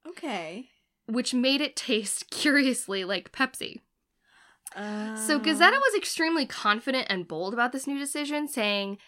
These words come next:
Speaker 2: quote, "Some may choose to call this the boldest single marketing move in the history of the packaged goods business.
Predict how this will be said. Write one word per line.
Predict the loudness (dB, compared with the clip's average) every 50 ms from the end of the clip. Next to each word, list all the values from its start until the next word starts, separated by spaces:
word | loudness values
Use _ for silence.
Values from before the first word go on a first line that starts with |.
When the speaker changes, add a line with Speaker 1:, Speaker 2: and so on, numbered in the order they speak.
| -20 _ _ _
Speaker 2:
quote, | -8 0 2 4 4 4 2 -2 -4 -10 -12
"Some | -10 2 4 6 6 6 6
may | 4 4
choose | 2 0 -2 -2 -4 -2
to | -4 -6
call | -2 0 2 2
this | 2 0 -4 -6
the | -6 -6 -6
boldest | -2 -2 0 0 0 0 -2 -2 -2 -2 -4 -2
single | -2 0 0 -2 -2 -2 -2 0
marketing | 0 0 0 -2 -4 -6 -4 -4
move | -2 -2 -4 -4 -6
in | -6 -8
the | -8
history | -8 -8 -6 -6 -6 -4 -4 -4 -4
of | -6 -6
the | -10 -14
packaged | -12 -4 0 0 0 2 0 -4 -4 -4 -8 -8 -6
goods | -6 -6 -6 -8 -10
business. | -12 -12 -10 -10 -10 -8 -10 -10 -10 -10 -12 -14